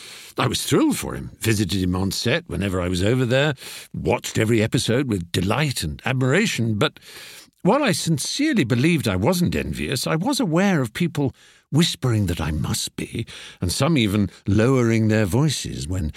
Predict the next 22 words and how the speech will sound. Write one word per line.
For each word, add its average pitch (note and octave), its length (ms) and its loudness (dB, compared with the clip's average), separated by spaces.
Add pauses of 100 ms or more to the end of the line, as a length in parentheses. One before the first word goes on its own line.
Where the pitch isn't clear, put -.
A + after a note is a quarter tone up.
(160)
mentioning G2+ 640 2
Hugh's G#2 420 0
name A2 400 2
to C#2 180 -6
me C2 200 -8
as E2+ 120 -2
if G2 220 -4 (220)
it E2 100 0
were F2 80 -2
a F#2 80 -2
death F#2+ 400 -2
in F#2+ 160 2
the F2+ 80 0
family E2+ 680 -2
and G2 220 -6 (300)
the - 80 -4
sound G2+ 480 -2
of - 80 -6
it - 180 -10
might E2 260 -4
upset - 540 -6
me. - 280 -6